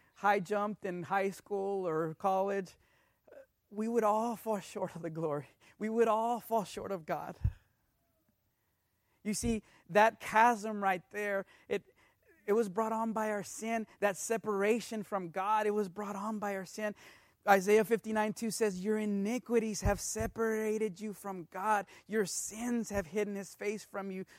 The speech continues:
so that he will not hear." Friends, that's a big problem. That chasm is a big problem that you can't overcome on your own.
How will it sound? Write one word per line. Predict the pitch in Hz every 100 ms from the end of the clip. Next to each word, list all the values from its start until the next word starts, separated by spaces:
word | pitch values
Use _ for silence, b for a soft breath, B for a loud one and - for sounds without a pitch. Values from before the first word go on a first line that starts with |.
| B
so | 214
that | 202 190
he | - 220
will | 214 214
not | 208 180
hear." | 202 214 - - _ _ _ _ _ _ _ _ _ _
Friends, | 226 220
that's | 202 220 -
a | 190
big | - 214 185
problem. | - - 214 208 226 202 175 b b
That | 202 196
chasm | - 190 220 220 233 220
is | 196
a | 175
big | 202 -
problem | - 220 214 220 - B
that | 208 -
you | 220
can't | - 220 220
overcome | 220 202 202 - 214
on | 208 202
your | 190
own. | 185 226 208